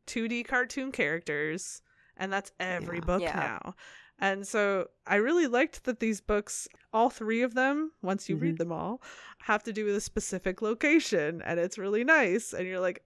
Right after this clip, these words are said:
Speaker 1: "Oh, that, look at that."
Speaker 2: And these are her discrete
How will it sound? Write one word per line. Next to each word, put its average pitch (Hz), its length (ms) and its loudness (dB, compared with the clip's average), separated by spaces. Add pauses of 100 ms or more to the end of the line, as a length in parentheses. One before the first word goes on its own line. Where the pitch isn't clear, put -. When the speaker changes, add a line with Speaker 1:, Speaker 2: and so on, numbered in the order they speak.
Speaker 1:
"Oh, 220 600 2 (100)
that, 277 240 -8
look 311 180 -6
at - 160 -10
that." 147 420 -2 (220)
Speaker 2:
And 180 220 0
these 220 140 2
are 180 80 4
her 151 160 -2
discrete - 500 -6